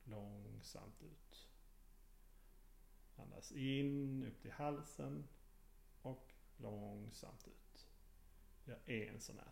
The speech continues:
till. Så andas in upp från magen. Vänd på hand, hand, handflatorna och långsamt ut. Sen kan du släppa ut händerna och låta dem hänga längs med sidan och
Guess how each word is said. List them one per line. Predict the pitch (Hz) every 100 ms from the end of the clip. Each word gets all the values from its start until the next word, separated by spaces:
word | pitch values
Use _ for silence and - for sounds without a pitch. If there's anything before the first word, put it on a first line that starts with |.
| -
till. | - -
Så | - 113
andas | 110 - - 147
in | 143 143 143 143
upp | - 113 -
från | 113
magen. | 110 127 131 127 127 127 135 - - - - - - - - - - - -
Vänd | 113 104 98 98
på | 104 98 - -
hand, | - 113 113 123 -
hand, | 117 113 - -
handflatorna | 127 120 - 107 - 123 151 -
och | - 175
långsamt | 143 143 127 127 127 123 - - -
ut. | - - - - - - - - - - - - - - - - - - - - - - - - - - - - - - - - - - - - - - - - - - -
Sen | - - 180 147 127
kan | 135
du | 123
släppa | - 120 120 - 117
ut | 113 -
händerna | - - 113 110 104 104
och |
låta | 104 107 - 107
dem | 98 101
hänga | - 131 123 113
längs | 110 107 -
med | 110
sidan | - 160 175 175 165 151 151 151 139
och | 131 113 -